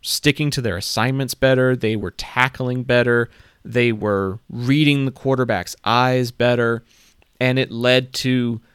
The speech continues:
um, a couple of big pass breakups. It led to those two pick sixes. It led to breaking up the pass that was intended for Geronimo Allison on fourth and fifteen during that onside attempt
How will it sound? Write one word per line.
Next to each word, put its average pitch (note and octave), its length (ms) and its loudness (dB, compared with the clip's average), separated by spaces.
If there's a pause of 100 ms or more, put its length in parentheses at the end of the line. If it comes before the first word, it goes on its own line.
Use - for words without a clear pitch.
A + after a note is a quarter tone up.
(220)
um, F#2 480 -8 (100)
a - 100 -12
couple C3 240 -2
of G#2+ 100 -6
big G2 220 -4
pass D3+ 360 -2
breakups. D3 720 -4
It B2+ 140 -6
led A#2+ 340 -2
to A#2 160 -2
those F#2+ 260 -4
two A2+ 200 -6
pick - 260 -6
sixes. D3+ 680 -2 (340)
It - 220 0
led A#2+ 460 2
to B2+ 540 0 (280)
breaking C3 560 2
up C#3+ 220 2
the C3+ 100 -2
pass C#3 480 2
that - 160 -4
was A2 140 -6
intended B2 440 -4
for B2+ 140 -2
Geronimo A#2+ 460 0
Allison B2 560 -2
on G#2+ 160 -6
fourth B2 460 0
and A2 160 -6
fifteen C3 680 -6
during A#2 240 -2
that A2 180 -4
onside A#2+ 560 0
attempt - 640 -2